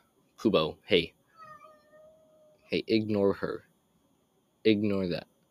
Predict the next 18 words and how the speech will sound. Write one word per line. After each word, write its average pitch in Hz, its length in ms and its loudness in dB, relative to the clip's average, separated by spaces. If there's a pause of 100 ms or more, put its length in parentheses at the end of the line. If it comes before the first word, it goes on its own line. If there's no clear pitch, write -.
(100)
That, - 200 0
that's, 98 500 0
that's 98 280 2
no 107 200 4
kitty. - 400 -4 (1500)
We 101 80 4
have 92 120 4
to 98 120 0
refer 82 340 -2
to 82 120 -6
our 80 100 -6
cats 82 340 0
as 85 480 -2
good 113 300 4
kitty 135 240 8
and 92 120 4
no 90 140 0
kitty - 360 -6